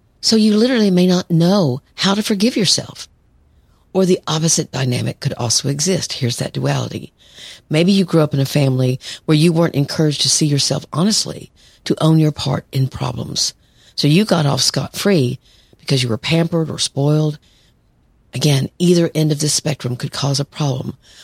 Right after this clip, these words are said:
where you were always being blamed and never learned that forgiveness is important, or if you were rarely, if ever, expected to realize your own culpability in a situation.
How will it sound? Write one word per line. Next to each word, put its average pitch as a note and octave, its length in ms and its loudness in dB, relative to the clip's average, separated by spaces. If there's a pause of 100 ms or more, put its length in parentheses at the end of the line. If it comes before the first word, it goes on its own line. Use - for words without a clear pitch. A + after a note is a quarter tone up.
where D#3 120 2
you D3 140 2
were A#2+ 180 -4
always E3+ 400 0
being F3 300 2
blamed F3 500 0 (1000)
and D3+ 140 2
never D3+ 260 2
learned C#3+ 400 0
that - 160 -4
forgiveness C#3+ 540 0
is C3+ 140 0
important, D#3 580 -6 (560)
or F3+ 220 4
if - 180 2
you D#3 80 2
were D3 100 2
rarely, D#3 460 2
if C#3+ 180 -2
ever, D3+ 240 2
expected D3 520 -2
to C#3 80 0
realize C#3+ 440 0
your C3 160 -4
own D3+ 260 2
culpability C3+ 760 -2 (260)
in D3 120 0
a D3+ 60 4
situation. - 760 -2